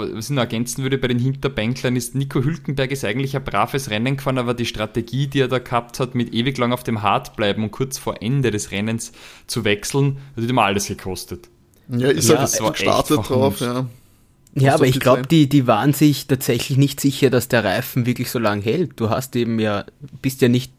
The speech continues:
Speaker 3: im Training fünfzig Runden auf dem einen harten Reifen gefahren. Ich glaub,
Speaker 1: Vielleicht
Speaker 3: sie waren überrascht, dass der dann doch so lang gehalten hat und dann haben sie sich gedacht, okay, es wird höchstwahrscheinlich noch eine Safety-Car-Phase kommen und dann wechseln wir, weil wir eh schon so lang drauf waren und dann ist einfach nie eine gekommen.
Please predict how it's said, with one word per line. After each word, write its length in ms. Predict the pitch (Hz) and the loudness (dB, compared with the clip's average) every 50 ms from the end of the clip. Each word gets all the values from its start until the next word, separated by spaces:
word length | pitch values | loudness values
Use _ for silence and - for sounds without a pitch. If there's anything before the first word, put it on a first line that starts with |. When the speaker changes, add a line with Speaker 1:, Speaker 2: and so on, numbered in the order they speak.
| - - | -18 -10
Speaker 3:
im 180 | - 110 110 107 | -6 -6 -6 -4
Training 480 | - 110 104 113 127 123 117 113 104 - _ _ _ - _ _ _ _ - - - - - - | -2 0 2 4 4 4 4 2 -2 -6 _ _ _ -20 _ _ _ _ -20 -20 -20 -18 -18 -16
fünfzig 420 | - - - 139 131 - - 117 120 | -12 -6 -4 -4 -4 -2 -2 0 2
Runden 200 | 131 139 - - | 2 2 2 0
auf 100 | 123 - | -4 -2
dem 140 | - 117 101 | -2 -2 -2
einen 220 | 95 110 110 110 | 0 0 0 0
harten 220 | 113 101 113 - 117 | 0 0 -2 -2 -4
Reifen 300 | 104 87 80 - - 110 | -4 -4 -4 -4 -6 -10
gefahren. 240 | - - 80 87 - | -6 -6 -6 -6 -6
Ich 680 | - - - - _ _ _ _ _ _ - - - | -10 -16 -20 -20 _ _ _ _ _ _ -8 -6 -2
glaub, 20 | 113 123 | 0 0
Speaker 1:
Vielleicht 60 | 131 135 | 2 4
Speaker 3:
sie 80 | 139 127 | 6 6
waren 140 | 131 131 | 6 6
überrascht, 460 | 131 113 120 110 113 127 151 - - - | 6 4 4 4 4 2 2 2 4 2
dass 140 | 139 - - | 2 2 4
der 240 | - 135 127 123 131 - - - - - | 4 4 4 4 2 -6 -20 -18 -6 0
dann 180 | - 131 123 | 2 2 4
doch 240 | 117 123 135 139 - | 4 4 4 4 2
so 140 | - - 139 | 0 0 2
lang 180 | 123 120 117 113 | 2 2 2 0
gehalten 460 | 123 110 110 104 107 117 - - 165 | 0 0 2 2 0 0 -2 0 0
hat 100 | 175 165 | 0 2
und 100 | 143 117 | 2 2
dann 140 | 113 110 120 | 2 2 2
haben 140 | 139 143 | 2 2
sie 100 | 139 147 | 2 2
sich 140 | 143 143 139 - | 0 0 2 0
gedacht, 180 | 143 131 - | 0 0 0
okay, 400 | 135 - - 131 123 127 139 151 - - - - - - - - | -2 -2 2 2 4 4 4 2 0 -6 -20 -20 -20 -20 -10 -2
es 220 | - 113 - - | -2 0 2 6
wird 160 | 139 151 - | 4 6 8
höchstwahrscheinlich 520 | 135 135 127 131 - 131 - 135 131 135 131 | 8 6 6 6 2 0 2 4 6 6 6
noch 120 | 139 127 | 6 6
eine 100 | 131 131 | 6 4
Safety-Car-Phase 800 | 127 - 156 180 - 123 113 - 120 110 - 113 113 110 120 110 | 4 4 2 2 2 0 0 2 0 2 2 2 2 2 0 2
kommen 280 | - 147 151 156 147 143 | 4 4 6 6 4 2
und 200 | - - 104 117 | 0 -4 0 0
dann 180 | 107 120 127 | 2 2 4
wechseln 440 | 131 135 139 - - - 123 113 107 | 4 4 2 2 0 0 0 2 2
wir, 240 | 101 104 101 104 113 | 2 0 -2 -2 -2
weil 140 | - 107 107 | 0 0 0
wir 80 | 120 113 | 2 2
eh 100 | 143 143 | 2 4
schon 100 | 135 123 | 2 2
so 100 | 127 120 | 0 0
lang 200 | 107 104 104 104 | 0 0 0 -2
drauf 300 | - - 110 107 104 - | -4 -2 -2 -2 -2 0
waren 160 | - 95 82 - - - _ - | -2 -2 -4 -4 -10 -18 _ -8
und 120 | 127 - | -2 0
dann 120 | 120 120 120 | 2 2 2
ist 100 | 110 135 | 2 0
einfach 160 | 117 113 113 | 0 0 0
nie 140 | 123 131 127 | 2 2 2
eine 80 | 123 107 | 2 2
gekommen. 360 | 101 - 135 131 113 90 | 0 0 -2 -2 -2 -6